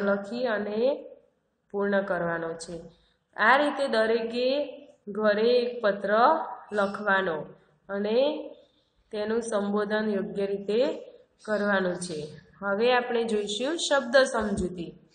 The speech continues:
સંબોધન. તો સંબોધનનો meaning થશે બોલાવવા માટે વપરાતો શબ્દ સાદર, આદર માન સાથે.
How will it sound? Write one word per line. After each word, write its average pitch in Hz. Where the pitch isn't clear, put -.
સંબોધન. 262
તો 196
સંબોધનનો 233
meaning 220
થશે 220
બોલાવવા 247
માટે 220
વપરાતો 208
શબ્દ 196
સાદર, 185
આદર 208
માન 208
સાથે. 190